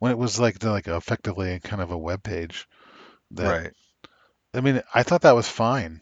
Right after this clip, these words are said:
Speaker 1: Like, it didn't look like a, it didn't look like the, it didn't, like, actually load up the browser. It just, it just looked fine and it performed well. I don't know why they got away from that. I don't know why they just don't go back to it. Like, come on. Come on.
Speaker 2: Come on.
Speaker 1: Come on.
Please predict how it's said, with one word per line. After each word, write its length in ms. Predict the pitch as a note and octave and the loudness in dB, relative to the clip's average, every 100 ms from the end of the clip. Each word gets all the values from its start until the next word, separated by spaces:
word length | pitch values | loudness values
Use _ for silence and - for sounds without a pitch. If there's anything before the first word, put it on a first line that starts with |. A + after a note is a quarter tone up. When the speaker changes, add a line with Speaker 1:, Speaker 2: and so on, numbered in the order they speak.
| _ | _
Speaker 1:
Like, 140 | G2+ G#2 | -6 -2
it 80 | A2 | 2
didn't 200 | C#3 F#2 E2+ | 2 0 -2
look 260 | A#2+ - | -2 -2
like 200 | G#2+ F#2 | -2 -2
a, 240 | F#2 E2+ E2+ _ _ _ _ _ _ _ | -2 -4 -6 _ _ _ _ _ _ _
it 60 | A#2+ | 0
didn't 220 | D3 G2+ | 2 2
look 180 | A2+ - | 0 0
like 140 | G2+ | -2
the, 120 | - F#2 | -4 -6
it 100 | E2+ | -4
didn't, 200 | A#2 G2 | -4 -4
like, 120 | F2+ _ _ _ - F2 | -6 _ _ _ -10 -6
actually 300 | F2+ - F#2+ | -2 0 0
load 180 | F#2 | -2
up 80 | E2+ | -6
the 80 | - | -8
browser. 560 | - E2 G#2 D#2 D#2 E2+ | -2 0 0 -2 -6 -8
It 100 | E2 | -8
just, 280 | G2 - - | -10 -10 -16
it 100 | - | -12
just 240 | F2 G2+ - | -8 -8 -6
looked 200 | G2+ - | -8 -6
fine 400 | F#2+ A2 A#2+ A2 | -4 -2 -2 -6
and 180 | G2+ G2 - - - - | -8 -12 -20 -20 -16 -10
it 100 | G2+ | -8
performed 440 | G#2+ - G#2+ G#2 | -8 -6 -4 -2
well. 400 | G2+ A#2 G#2+ G2 - - | 2 2 2 -2 -12 -6
I 60 | A2 | -2
don't 100 | B2+ | 2
know 80 | B2+ | 6
why 200 | A#2+ B2+ | 8 8
they 140 | B2 | 6
got 160 | A#2 A2 | 4 2
away 180 | A2 | 0
from 200 | B2+ G2+ | -2 -6
that. 180 | F2 D#2+ | -6 -4
I 20 | |
don't 100 | F#2 | -2
know 80 | G#2+ | -2
why 120 | G#2 | -2
they 80 | G#2 | -2
just 120 | G#2+ - | -4 -6
don't 100 | G2+ | -6
go 80 | |
back 240 | G2 G2+ - | -4 -4 -4
to 120 | - | -10
it. 160 | B2 - | -12 -12
Like, 160 | F#2+ - | -12 -10
come 160 | A2+ | -8
on. 180 | D#2 - - _ _ _ _ _ _ | -8 -10 -18 _ _ _ _ _ _
Come 140 | - D#3+ | -8 -6
on. 260 | - - - - _ _ _ _ _ _ _ | -6 -10 -16 -20 _ _ _ _ _ _ _
Speaker 2:
Come 160 | - A#2+ | -10 -8
on. 80 | A#1 _ - _ _ | -10 _ -20 _ _
Speaker 1:
Come 120 | - G#3 | -2 0
on. 340 | E3 - - | -2 -6 -12